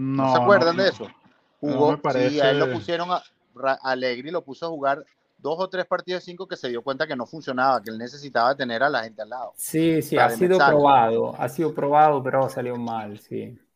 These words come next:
Speaker 3: Eh, después de Pirlo jugó Marquisio de cinco.
Speaker 1: Claro,
Speaker 3: Sí.
Speaker 1: pero en, en algunos partidos Pogba lo pusieron a, a dirigir y no, en, esa no es posición para Pogba.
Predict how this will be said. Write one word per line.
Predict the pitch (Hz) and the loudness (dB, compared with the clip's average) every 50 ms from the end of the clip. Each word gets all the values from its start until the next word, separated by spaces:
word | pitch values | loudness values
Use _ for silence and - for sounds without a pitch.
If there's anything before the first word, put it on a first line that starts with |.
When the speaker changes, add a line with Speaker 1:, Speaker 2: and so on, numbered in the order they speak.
| _ _ _ _ _ _ _ _ _ _ _ _ _ _ _ _ _ _ | _ _ _ _ _ _ _ _ _ _ _ _ _ _ _ _ _ _
Speaker 3:
Eh, | - 117 110 107 107 107 104 110 110 110 113 117 117 - - | -8 -6 -4 -4 -4 -4 -4 -6 -6 -6 -6 -6 -8 -10 -6
después | 139 117 123 127 - - 151 151 | -2 -2 -2 -2 2 2 4 4
de | 156 151 | 4 4
Pirlo | 131 160 165 160 160 156 151 143 143 139 135 131 127 127 127 127 123 123 123 127 127 - - _ _ - | 4 4 2 4 4 4 4 6 6 6 8 8 8 6 6 6 4 4 2 0 -2 -6 -14 _ _ -2
jugó | - 135 127 131 139 139 139 131 | 0 2 4 6 6 8 6 6
Marquisio | 135 131 127 - - - 160 143 135 127 - 131 117 113 | 4 2 0 -2 -4 0 2 2 2 2 2 4 4 4
de | 110 | 4
cinco. | 113 - 117 110 107 104 - 113 104 98 _ _ _ _ _ _ - - - _ _ _ _ _ _ _ _ - | 2 -4 -8 -8 -8 -8 -8 -8 -8 -8 _ _ _ _ _ _ -20 -20 -20 _ _ _ _ _ _ _ _ 6
Speaker 1:
Claro, | - 151 165 156 120 110 98 | 8 8 8 8 6 2 -2
Speaker 3:
Sí. | - | 2
Speaker 1:
pero | 131 131 131 131 131 135 - - | 2 4 4 4 0 0 -4 -10
en, | 139 143 143 | -10 -8 -6
en | 143 143 147 147 - 147 147 143 | -6 -6 -8 -10 -10 -10 -8 -6
algunos | 143 143 143 160 170 190 190 | -6 -8 -8 -8 -8 -8 -2
partidos | - 202 160 - - 156 165 180 185 | -2 -2 -2 -2 -6 -10 -8 -8 -10
Pogba | _ - 185 185 180 175 185 | _ -8 -8 -8 -6 -4 -6
lo | 185 185 - | -6 -6 -8
pusieron | - 143 - - 151 151 165 175 175 | -12 -16 -10 -8 -8 -8 -8 -6 -4
a, | 175 170 151 - | -2 -2 -2 -2
a | 135 135 | -4 -6
dirigir | 131 135 131 127 127 127 143 165 165 160 _ | -6 -6 -10 -16 -18 -20 -20 -20 -20 -20 _
y | 165 160 | -20 -20
no, | 151 151 147 143 143 151 - _ _ | -20 -18 -12 -8 -8 -8 -8 _ _
en, | - 139 139 139 143 | -14 -12 -12 -10 -10
esa | 151 147 151 147 - - 165 | -12 -10 -12 -12 -8 -8 -10
no | 165 160 160 160 160 | -8 -6 -4 -4 -4
es | 170 165 | -4 -6
posición | - 156 147 131 123 - 123 120 120 | -8 -14 -14 _ -16 -18 -18 -14 -6
para | 120 131 127 113 | -6 -4 -4 -4
Pogba. | - - 107 95 85 82 76 | -8 -8 -14 -14 _ -20 -20